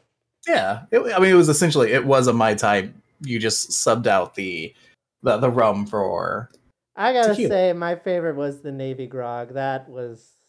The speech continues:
Speaker 1: Yeah, I agree. The grog
Speaker 2: I
Speaker 1: was
Speaker 2: mean, it
Speaker 1: really
Speaker 2: was,
Speaker 1: good.
Speaker 2: it was
Speaker 1: Um,
Speaker 2: potent and it was tasty.
Speaker 1: Yep.
Speaker 2: I
Speaker 1: Yep, yep, yep.
Speaker 2: I,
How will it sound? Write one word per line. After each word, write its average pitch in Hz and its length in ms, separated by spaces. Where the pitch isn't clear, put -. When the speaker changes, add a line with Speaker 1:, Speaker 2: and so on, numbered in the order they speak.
Speaker 1:
Yeah, 120 540
I 131 140
agree. 123 280
The 113 80
grog 139 280
Speaker 2:
I - 20
Speaker 1:
was 131 120
Speaker 2:
mean, 120 120
it 120 60
Speaker 1:
really 123 220
Speaker 2:
was, 104 40
Speaker 1:
good. 98 320
Speaker 2:
it 117 160
was 120 480
Speaker 1:
Um, 92 240
Speaker 2:
potent 151 720
and 151 320
it 147 60
was 131 280
tasty. 139 880
Speaker 1:
Yep. 107 320
Speaker 2:
I 175 220
Speaker 1:
Yep, 160 100
yep, 120 160
yep. 120 100
Speaker 2:
I, 170 600